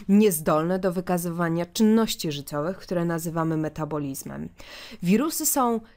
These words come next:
niezwykle interesujące, dlatego że właściwie są to takie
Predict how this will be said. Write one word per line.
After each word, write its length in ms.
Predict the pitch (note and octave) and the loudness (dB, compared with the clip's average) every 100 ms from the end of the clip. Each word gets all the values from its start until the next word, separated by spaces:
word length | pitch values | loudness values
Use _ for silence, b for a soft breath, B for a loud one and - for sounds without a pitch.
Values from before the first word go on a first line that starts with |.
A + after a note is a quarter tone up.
| B | B
niezwykle 600 | G3+ A3 F#3 A#3 F4 D#4+ | 4 4 2 -4 -2 -2
interesujące, 1000 | - C4 B3 A3 - A3+ F3+ E3 - D3+ | 0 -2 -2 -2 0 0 0 -2 -4 -6
dlatego 400 | D#3+ D#3+ A3+ C4+ | -4 -2 0 2
że 100 | A#3+ | 0
właściwie 720 | F#3 F3+ - - C#4+ B3+ D#3 | 0 0 0 -2 -2 0 -2
są 260 | E3 G#3+ F#3+ | -2 -2 0
to 140 | G3+ | -2
takie 340 | F#3+ F#3 - | -4 -6 -2